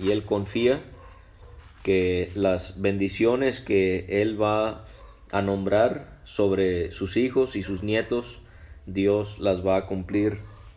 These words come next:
a su tiempo. Solo para recordar que Manasés y Efraín,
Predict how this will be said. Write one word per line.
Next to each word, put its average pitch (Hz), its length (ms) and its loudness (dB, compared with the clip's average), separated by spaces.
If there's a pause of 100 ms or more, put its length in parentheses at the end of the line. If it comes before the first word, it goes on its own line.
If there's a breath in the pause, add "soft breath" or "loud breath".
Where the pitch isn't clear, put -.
a 92 80 -10
su 90 140 -8
tiempo. 95 420 -2 (840)
Solo 135 300 2
para 117 200 6
recordar 107 580 2
que 104 120 0
Manasés 98 720 0 (480 loud breath)
y 101 80 2
Efraín, 113 640 2